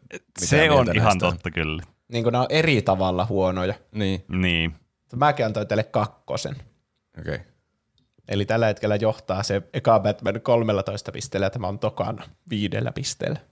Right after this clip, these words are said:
Speaker 2: Mm.
Speaker 3: Ku-, mu-,
Speaker 2: No.
Speaker 3: mikä tahansa voi vielä voittaa,
Speaker 2: <laughs>
Speaker 3: paitsi tuo <laughs> Batman Returns ei.
Speaker 1: Kyllä, jännittävää.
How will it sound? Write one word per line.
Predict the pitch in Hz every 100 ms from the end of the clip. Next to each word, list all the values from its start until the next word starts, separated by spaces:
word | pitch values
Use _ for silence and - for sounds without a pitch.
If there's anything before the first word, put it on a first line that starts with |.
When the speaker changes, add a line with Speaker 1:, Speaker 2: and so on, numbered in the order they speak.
| _ _ _ _ _ _ _ -
Speaker 2:
Mm. | 90 82 80 _ _
Speaker 3:
Ku-, | - 151 - 156
mu-, |
Speaker 2:
No. | 85
Speaker 3:
mikä | 87 - 110
tahansa | 151 135 135 127
voi | 123 123
vielä | 113 117
voittaa, | 135 143 110 _ _ 98 92 90 -
Speaker 2:
<laughs> | - -
Speaker 3:
paitsi | 120 110 - - 104 -
tuo | 113 107 101 - - 120 -
<laughs> | - - 233 -
Batman | - 120 110 104
Returns | - - 104 131
ei. | 101 82 80 - - -
Speaker 1:
Kyllä, | - 90 87 -
jännittävää. | 107 104 - - 98